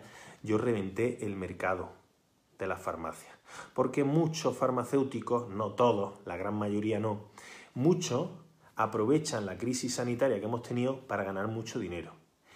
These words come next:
Y yo les reventé el mercado. Las mascarillas F F P dos, que se fabrican en su mayoría todas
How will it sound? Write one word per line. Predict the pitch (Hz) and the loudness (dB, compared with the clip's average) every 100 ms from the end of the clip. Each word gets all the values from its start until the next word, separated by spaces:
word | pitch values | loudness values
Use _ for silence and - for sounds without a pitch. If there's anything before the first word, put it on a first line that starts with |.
| - - | -20 -12
Y | - | -4
yo | 110 120 | 2 6
les | 139 | 6
reventé | 135 123 110 104 98 107 | 6 4 4 2 0 -2
el | 113 | 0
mercado. | 104 98 92 80 - - _ - - - | -4 -4 -6 -6 -8 -16 _ -16 -10 -2
Las | 120 | 2
mascarillas | 123 117 143 196 180 | 2 2 4 6 6
F | - | 6
F | 165 - | 2 4
P | 127 123 | 4 6
dos, | 135 131 117 - - - - | 8 8 6 -2 -14 -20 -10
que | 101 | -6
se | - | -4
fabrican | 104 101 110 143 120 107 | -2 0 2 2 2 -2
en | 98 | -4
su | - | -4
mayoría | 95 92 101 127 101 | -4 -2 2 2 2
todas | - 120 92 - | 4 4 2 -6